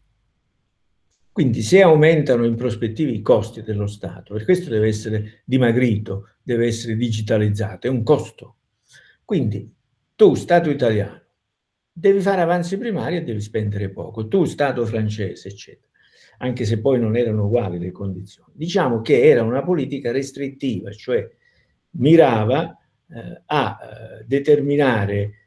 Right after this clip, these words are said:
eh, all'interno dei vari paesi degli avanzi,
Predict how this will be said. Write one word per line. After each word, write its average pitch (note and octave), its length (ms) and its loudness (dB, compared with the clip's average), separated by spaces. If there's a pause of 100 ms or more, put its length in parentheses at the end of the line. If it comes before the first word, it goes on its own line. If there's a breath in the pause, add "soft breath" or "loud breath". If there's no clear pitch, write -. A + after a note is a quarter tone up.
(140 soft breath)
eh, G2+ 1000 -8 (800)
all'interno B2+ 560 4
dei A#2+ 140 4
vari C3+ 280 2
paesi A2 800 -4 (340)
degli F#3 400 0
avanzi, A2 720 -2